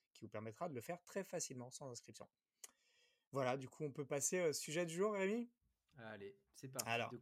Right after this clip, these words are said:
Speaker 2: quoi vas-tu nous parler, Greg ?
Speaker 1: Pff, alors, on va parler de prise de notes, Rémi. Euh,
Speaker 2: Ça me
Speaker 1: tu
Speaker 2: dit
Speaker 1: sais
Speaker 2: quelque
Speaker 1: que c'est,
Speaker 2: chose.
Speaker 1: tu sais que c'est un
Speaker 2: <laughs>
Speaker 1: sujet qu'on a déjà, euh, euh, abordé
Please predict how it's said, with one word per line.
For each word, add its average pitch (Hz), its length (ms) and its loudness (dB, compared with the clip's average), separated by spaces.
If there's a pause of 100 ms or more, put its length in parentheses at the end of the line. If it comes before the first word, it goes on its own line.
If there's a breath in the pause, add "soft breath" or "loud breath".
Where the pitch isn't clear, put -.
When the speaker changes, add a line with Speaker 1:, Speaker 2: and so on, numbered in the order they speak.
Speaker 2:
quoi 175 320 -2
vas-tu 131 300 -6
nous 143 120 -10
parler, 127 280 -6
Greg ? 107 260 -8
Speaker 1:
Pff, - 920 -8
alors, 123 280 6
on 139 40 4
va 143 160 6
parler 156 320 8
de 135 100 0
prise 180 380 4
de 185 140 8
notes, 180 300 8
Rémi. 135 500 2
Euh, 110 260 0
Speaker 2:
Ça 107 120 0
me - 20 -2
Speaker 1:
tu 104 60 -4
Speaker 2:
dit - 100 -6
Speaker 1:
sais 147 160 4
Speaker 2:
quelque 139 40 -8
Speaker 1:
que 143 60 -2
c'est, - 100 -4
Speaker 2:
chose. - 420 -16
Speaker 1:
tu 139 100 -2
sais 147 160 4
que 135 60 -2
c'est 143 60 0
un 135 80 0
Speaker 2:
<laughs> - 0 -
Speaker 1:
sujet 143 280 4
qu'on 135 160 -4
a 123 80 2
déjà, 139 560 2
euh, 120 260 -2
euh, 113 280 -4
abordé 139 520 4